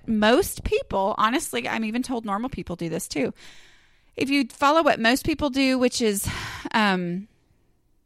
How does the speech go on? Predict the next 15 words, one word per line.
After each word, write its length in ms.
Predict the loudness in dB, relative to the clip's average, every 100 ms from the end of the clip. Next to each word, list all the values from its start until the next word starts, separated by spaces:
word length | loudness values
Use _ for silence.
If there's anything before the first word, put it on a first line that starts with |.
| _ _ _ _ _ _ _ _ -4
"Okay, 440 | 2 4 4 4
I 120 | 2 2
have 260 | 2 2
a 80 | 2
moment 260 | 0 0 -2
to 60 |
declutter, 420 | -2 -4 -2 0 2
I'm 140 | 2
gonna 140 | 0
head 160 | -2 -2
to 40 |
the 60 | -2
master 300 | -4 -2 -4
bedroom 240 | -4 -4
closet," 440 | 0 2 4 2